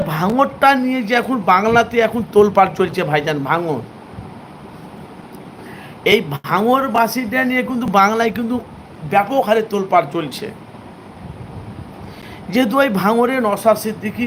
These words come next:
এমএলএ, অথচ বিধায়ক, সে নওশাদকে ভাঙর থেকে আইএসএফের জটটা উপড়ে ফেলা দেওয়ার জন্য দু হাজার ছাব্বিশে অনেক রকম বিরোধী দলেরা তারা চক্রান্ত করছে।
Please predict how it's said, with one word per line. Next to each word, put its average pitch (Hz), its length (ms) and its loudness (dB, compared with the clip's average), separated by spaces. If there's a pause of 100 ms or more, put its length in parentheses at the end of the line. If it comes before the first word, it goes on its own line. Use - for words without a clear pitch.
(120)
এমএলএ, 180 440 0 (120)
অথচ 202 300 -4 (140)
বিধায়ক, 156 480 0 (1300)
সে 247 220 0
নওশাদকে 226 680 0
ভাঙর 208 440 0
থেকে 240 380 0 (2000)
আইএসএফের 214 800 4 (140)
জটটা 208 440 4
উপড়ে 214 380 -2
ফেলা 196 260 0
দেওয়ার 185 300 2
জন্য 185 240 -2
দু 190 140 -2
হাজার 180 300 2
ছাব্বিশে 196 500 -2 (500)
অনেক 196 340 2
রকম 208 280 2
বিরোধী 190 400 0
দলেরা 170 360 4
তারা 185 280 -2
চক্রান্ত 165 360 0 (120)
করছে। 165 360 -6